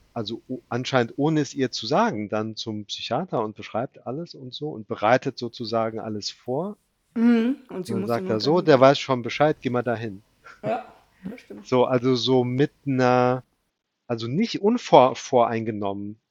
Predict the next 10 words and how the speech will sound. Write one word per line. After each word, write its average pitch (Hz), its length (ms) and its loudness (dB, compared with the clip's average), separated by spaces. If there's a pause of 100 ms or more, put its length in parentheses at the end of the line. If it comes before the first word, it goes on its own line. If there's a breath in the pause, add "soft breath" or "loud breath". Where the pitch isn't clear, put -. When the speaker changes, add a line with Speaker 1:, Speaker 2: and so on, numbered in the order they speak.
Speaker 1:
ne, 175 220 -4
sondern 131 340 -2
schon 185 340 0
mit 160 240 -2
dem 139 440 0 (580 soft breath)
Männerurteil, 156 1500 6
Vorurteil, 143 1200 2 (100)
ähm, 117 500 -2
vorgebildeten, 120 1400 -6 (120)
ähm, 107 560 -12